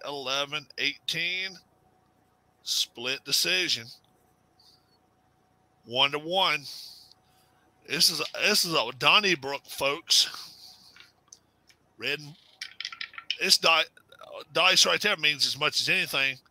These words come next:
Marciano now starts off in control. And he gets a oh two. Uh-oh.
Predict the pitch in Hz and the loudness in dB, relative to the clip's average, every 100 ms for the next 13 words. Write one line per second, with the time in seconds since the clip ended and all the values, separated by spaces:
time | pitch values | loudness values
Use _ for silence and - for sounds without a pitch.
0 | - - _ _ _ _ - 139 185 175 | -20 -20 _ _ _ _ -4 2 6 6
1 | 170 170 180 170 123 113 117 113 101 - | 6 4 2 0 -2 -4 -4 -4 -4 -4
2 | 143 143 - 147 127 - 143 147 151 131 | -2 -2 -2 -4 -4 -2 -2 -2 -4 -4
3 | 165 151 120 85 - - - - - - | -2 -4 -6 -8 -10 -10 -12 -14 -10 -6
4 | - - - - - - - _ _ _ | -6 -6 -10 -10 -14 -18 -20 _ _ _
5 | _ _ _ _ 113 147 175 175 160 170 | _ _ _ _ 2 4 4 4 2 0
6 | - 139 160 196 202 - 240 233 196 143 | 0 0 0 0 0 0 0 -2 -4 -4
7 | 196 - 160 160 151 | -4 -4 -4 -4 -6